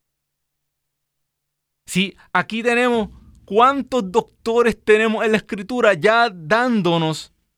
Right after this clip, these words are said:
el, el diagnóstico? Arrepiéntete. Arrepiéntanse. Estamos ya a mitad de programa. Quiero repetir los números a llamar al,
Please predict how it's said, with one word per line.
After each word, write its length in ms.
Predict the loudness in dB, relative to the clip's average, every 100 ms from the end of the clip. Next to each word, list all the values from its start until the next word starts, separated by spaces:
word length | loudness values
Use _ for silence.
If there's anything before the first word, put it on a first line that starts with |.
| _ _
el, 400 | -8 -6 -6 -10 _ _ _ _ _
el 240 | -10 -8 -8
diagnóstico? 1400 | -4 -4 -4 -4 -2 2 0 -2 _ -12 -8 -4 -4 -4 _ _ _ _ _ _
Arrepiéntete. 1700 | -2 0 -2 -6 -8 -10 -4 -2 -2 -6 -10 -12 -12 -12 -12 -12 -20 _ _ _ _ _ _ _ _
Arrepiéntanse. 1000 | -4 -4 -4 -4 -4 -4 -4 -6 -10 -14 _ _ _ _ _ _ _ _ _ -20 -20 -20 -10
Estamos 300 | -6 -4 0
ya 100 | 0 -2 -6
a 180 | -4 -2
mitad 320 | -4 -2 -2
de 100 | -2
programa. 600 | -2 -2 2 2 2 -2 -4 -8
Quiero 220 | -2 0
repetir 420 | 0 -2 -2 -2 -2
los 160 | -2
números 320 | -2 -4 -4
a 80 | -2
llamar 340 | -2 0 0 0
al, 220 | -2